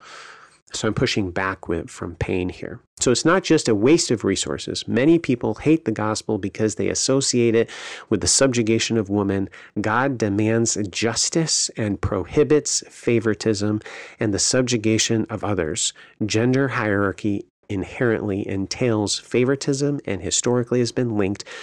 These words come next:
with the subjugation of women. Now, this last point gets into God's idea of fairness and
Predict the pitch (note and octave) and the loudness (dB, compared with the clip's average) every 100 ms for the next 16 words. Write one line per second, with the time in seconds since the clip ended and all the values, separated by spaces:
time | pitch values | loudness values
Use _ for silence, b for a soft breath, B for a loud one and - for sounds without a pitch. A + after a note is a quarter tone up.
0 | B - G#2 A2 - F#2+ F#2 F#2 F#2 - | B -4 0 0 0 -2 -4 -4 -4 -4
1 | F#2 F2+ F#2 F#2+ D#2+ - _ _ _ B | -4 -4 -4 -4 -6 -12 _ _ _ B
2 | B B B2+ A#2 A#2+ B2+ D3 - - G#2+ | B B 2 2 2 2 0 -4 -4 -2
3 | G2+ G#2+ G2+ A2 A#2+ A#2+ G2 G2 G#2+ A2 | -2 -4 -4 0 -2 0 -2 -2 -2 -2
4 | C#3 - A2+ G2+ G#2 E2+ - G#2+ G2 F#2 | 0 -2 -2 0 0 -2 -4 -4 -2 -2
5 | G#2 - - G2 | -2 -4 -4 -6